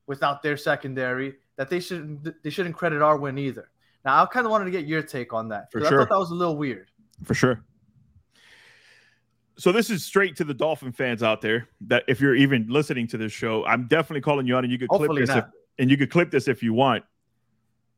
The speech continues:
Speaker 2: You can't say my team beat the Bills regardless of excuses. "Oh, they're missing their secondary. It is, it is."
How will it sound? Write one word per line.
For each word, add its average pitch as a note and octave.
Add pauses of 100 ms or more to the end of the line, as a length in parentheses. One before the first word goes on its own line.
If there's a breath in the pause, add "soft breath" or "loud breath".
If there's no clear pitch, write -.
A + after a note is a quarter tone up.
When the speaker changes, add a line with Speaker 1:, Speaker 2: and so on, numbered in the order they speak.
(800)
Speaker 2:
You D#3+
can't A#3+ (100)
say C#3 (540)
my E3
team G3+
beat F#3
the D3
Bills A#2+ (280)
regardless D3+
of D3+
excuses. D3+
"Oh, C#3+
they're C3+
missing D3
their C3+
secondary. C3
It B2+
is, B2
it A#2+
is." A2+